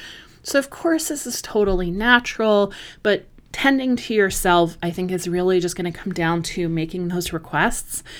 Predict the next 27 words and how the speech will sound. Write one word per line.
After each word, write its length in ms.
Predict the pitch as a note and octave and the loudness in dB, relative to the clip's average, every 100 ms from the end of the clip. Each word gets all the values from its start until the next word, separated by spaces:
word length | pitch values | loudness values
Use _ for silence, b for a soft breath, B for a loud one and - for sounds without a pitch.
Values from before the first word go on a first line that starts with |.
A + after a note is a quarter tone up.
| B B | B B
and 180 | F#3+ F#3 | -8 -4
following 500 | F#3+ F#3 F3+ F3+ F3 | 0 2 2 0 -4
through. 580 | E3+ E3 D#3+ D#3+ D#3+ - b b b | -4 -2 2 2 0 -4 b b b
I 80 | A#3+ | 0
think 160 | A#3+ A3+ | 0 0
one 120 | A3+ | 0
of 120 | A3 | 0
the 80 | G#3 | 0
most 480 | G#3 A3 A#3+ B3 - | 0 0 0 0 -2
important 760 | A#3+ F#3 - A#3 - G3 - | -4 -4 0 2 2 -4 -8
things 600 | - G3+ F#3+ F#3 F#3 - | 2 2 4 0 -2 -6
for 160 | - E3+ | -4 -2
this 180 | E3 E3 | 0 -2
situation 640 | F#3 F#3 E3 D#3+ D#3+ G3+ | -4 -4 -2 -2 -4 -6
is 140 | F#3 - | -6 -6
gonna 220 | F3+ E3 | -4 -4
be 160 | D3+ C#3+ | -4 -8
space. 720 | - - C#3+ C3 - - - - - - - - - _ _ _ _ | -8 -6 -6 -6 -6 -8 -10 -20 -20 -20 -20 -20 -20 _ _ _ _
When 480 | F#3+ G3+ G#3+ A#3+ A3 | 2 6 6 6 2
we 220 | G#3+ G#3+ | 2 2
aren't 340 | - F#3+ F#3+ - | 2 2 2 -2
capable 800 | - G#3+ G3+ F#3+ E3+ D#3 D#3+ B B B B - | -2 -2 0 2 4 4 0 B B B B -8
of 180 | F3 - | -8 -8
pausing 840 | - F#3 F#3 F#3 G3 F#3 F#3+ G3 - _ F3+ | -4 4 4 4 -2 -2 -4 -8 -14 _ -4
and 140 | F3+ | -2
then 140 | F3 | 0
responding, 920 | E3+ D#3+ - F3+ E3 F3 F#3+ G#3+ A3 | 0 -2 -2 0 2 2 0 -2 -4